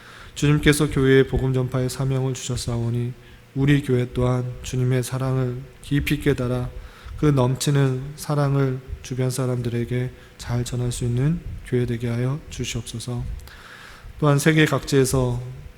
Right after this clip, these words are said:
이름도 없이 빛도 없이 선교의 사명을 감당하고 있는 모든 이들에게도 주님의 풍성한 은혜를 더하여 주시옵소서.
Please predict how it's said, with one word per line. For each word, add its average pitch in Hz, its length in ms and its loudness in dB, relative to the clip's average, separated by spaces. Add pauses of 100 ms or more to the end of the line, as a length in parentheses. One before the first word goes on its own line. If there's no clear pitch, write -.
(260)
이름도 127 360 0
없이 120 240 -6
빛도 139 320 0
없이 120 420 -2
선교의 139 440 0
사명을 131 500 0 (260)
감당하고 123 600 -2
있는 123 360 -2 (240)
모든 127 400 2
이들에게도 123 720 -2 (400)
주님의 113 400 -6
풍성한 156 540 2
은혜를 127 480 0
더하여 120 380 -4
주시옵소서. 120 720 -8